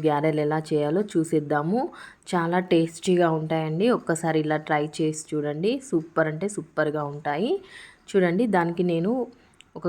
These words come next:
కప్పు సొరకాయ తురుము తీసుకున్నాను, ఆనియన్స్, నానబెట్టిన శనగపప్పు, పచ్చిమిర్చి, కరివేపాకు, కొత్తిమీర, నువ్వులు, అలాగే బియ్యపు పిండి తీసుకున్నానండి. ఇప్పుడు మనము ఎల్లిపాయలు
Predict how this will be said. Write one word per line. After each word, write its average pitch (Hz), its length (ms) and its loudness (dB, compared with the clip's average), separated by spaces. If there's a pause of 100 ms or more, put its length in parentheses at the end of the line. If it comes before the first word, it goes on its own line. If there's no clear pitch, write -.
(120)
కప్పు 170 320 0
సొరకాయ 165 420 2
తురుము 156 220 -2 (100)
తీసుకున్నాను, 156 500 -4 (220)
ఆనియన్స్, 156 420 -2 (120)
నానబెట్టిన 151 580 -2
శనగపప్పు, 143 580 -6
పచ్చిమిర్చి, 151 640 -4 (500)
కరివేపాకు, 156 640 -2 (140)
కొత్తిమీర, 151 440 -2 (200)
నువ్వులు, 160 460 -2 (500)
అలాగే 156 240 2 (100)
బియ్యపు 156 300 0
పిండి 143 260 -4
తీసుకున్నానండి. 139 720 -6 (640)
ఇప్పుడు 185 300 0 (1800)
మనము 185 280 0 (2000)
ఎల్లిపాయలు 156 680 0